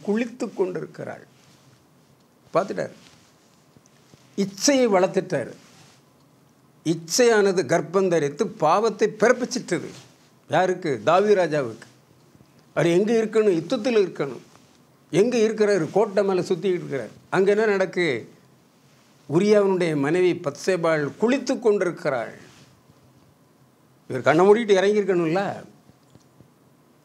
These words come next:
கண்ணை மூடி, நம்ம, எ-, என்னுடைய, அ, ஆளுகைக்குட்பட்ட பெண்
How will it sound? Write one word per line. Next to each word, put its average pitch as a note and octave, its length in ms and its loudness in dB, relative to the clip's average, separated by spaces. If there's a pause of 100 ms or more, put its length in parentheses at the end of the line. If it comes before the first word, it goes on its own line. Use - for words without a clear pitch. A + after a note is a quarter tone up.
கண்ணை A#2+ 240 -6
மூடி, E3+ 200 0
நம்ம, C#3 460 -2
எ-, C3 400 -4
என்னுடைய, C#3 720 -4 (640)
அ, G#2 280 -12 (840)
ஆளுகைக்குட்பட்ட G3+ 1080 2
பெண் D#3+ 440 0